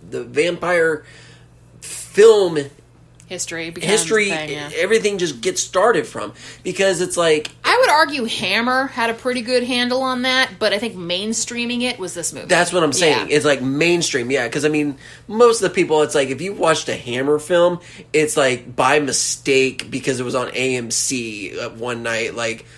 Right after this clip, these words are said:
Speaker 1: on Halloween, and
Speaker 2: Right,
Speaker 1: you happened
Speaker 2: right,
Speaker 1: to be,
Speaker 2: unless
Speaker 1: yeah.
Speaker 2: you lived in Britain.
Speaker 1: You, yeah, and,
Speaker 2: Yeah,
Speaker 1: or,
Speaker 2: yeah.
Speaker 1: or you're us, and
Speaker 2: <laughs>
Speaker 1: just, we
Speaker 2: Well,
Speaker 1: just
Speaker 2: no,
Speaker 1: watch it.
Speaker 2: now, Hammer, Hammer's mainstream now.
Speaker 1: <laughs> No, I know, but
Speaker 2: Thirty, thirty-five years ago, it was not. Not in the United
Speaker 1: Yeah.
Speaker 2: States, anyway.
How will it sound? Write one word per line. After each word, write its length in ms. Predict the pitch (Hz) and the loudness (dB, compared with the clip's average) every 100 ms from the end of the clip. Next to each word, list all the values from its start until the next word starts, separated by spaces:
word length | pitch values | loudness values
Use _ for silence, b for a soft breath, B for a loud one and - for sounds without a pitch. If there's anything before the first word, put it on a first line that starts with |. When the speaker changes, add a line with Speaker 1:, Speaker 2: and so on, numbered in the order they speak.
| B | B
Speaker 1:
on 200 | 131 127 | -4 -4
Halloween, 720 | - 143 123 113 117 107 220 | -2 -2 0 -2 -4 -6 -2
and 80 | 311 | 4
Speaker 2:
Right, 220 | 330 277 | 4 6
Speaker 1:
you 40 | 233 | 4
happened 140 | 247 | 4
Speaker 2:
right, 180 | 240 233 | 2 0
Speaker 1:
to 60 | 254 | 0
be, 20 | |
Speaker 2:
unless 240 | 285 302 277 | 2 2 0
Speaker 1:
yeah. 80 | 240 | -2
Speaker 2:
you 40 | |
lived 220 | 254 277 233 | -2 -2 -2
in 100 | 226 | -2
Britain. 400 | 233 - 170 156 _ | -2 -2 -8 -18 _
Speaker 1:
You, 180 | 135 147 | -2 -2
yeah, 460 | 143 196 131 82 - | 2 2 2 0 0
and, 80 | 262 | 2
Speaker 2:
Yeah, 280 | 226 156 147 | 2 2 4
Speaker 1:
or, 200 | 147 143 | 6 6
Speaker 2:
yeah. 160 | 143 | 4
Speaker 1:
or 180 | 143 143 | 4 4
you're 200 | 135 131 | 2 0
us, 480 | 139 98 78 - - - | 0 0 -4 -6 -6 -4
and 460 | 131 123 117 120 - | -2 -2 -4 -10 -2
Speaker 2:
<laughs> 60 | |
Speaker 1:
just, 560 | 302 302 285 285 - - | 0 2 2 2 2 -2
we 140 | 269 | 0
Speaker 2:
Well, 140 | 403 403 | 2 4
Speaker 1:
just 100 | 427 | 6
Speaker 2:
no, 60 | |
Speaker 1:
watch 200 | 311 294 | 6 4
it. 40 | 311 | 4
Speaker 2:
now, 340 | 466 494 339 - | 2 0 -6 -4
Hammer, 300 | 311 349 349 | -2 0 -2
Hammer's 460 | 262 381 480 440 302 | 0 2 4 4 4
mainstream 560 | 330 330 440 294 240 | 0 2 0 0 -2
now. 400 | 208 208 151 - - | 0 0 0 -4 -4
Speaker 1:
<laughs> 40 | |
No, 200 | 214 139 | -2 0
I 80 | 127 | -2
know, 380 | 139 113 113 113 | -4 -4 -6 -6
but 180 | 113 101 | -8 -10
Speaker 2:
Thirty, 540 | - - 359 339 302 | -12 -4 0 0 -2
thirty-five 600 | - 285 277 254 240 220 | 0 0 0 -2 -2 -2
years 260 | 277 370 330 | 0 -2 -2
ago, 380 | 285 285 262 247 | 0 2 2 0
it 120 | 202 | -4
was 160 | 196 190 | -8 -8
not. 640 | 175 120 - - - - | -6 -6 -8 -8 -8 -6
Not 160 | 208 226 | -2 -2
in 20 | |
the 60 | 233 | 0
United 240 | 226 208 | -2 -2
Speaker 1:
Yeah. 100 | 175 | -4
Speaker 2:
States, 340 | - 196 185 170 | -4 -4 -4 -8
anyway. 480 | 123 80 60 - | -14 -12 -12 -12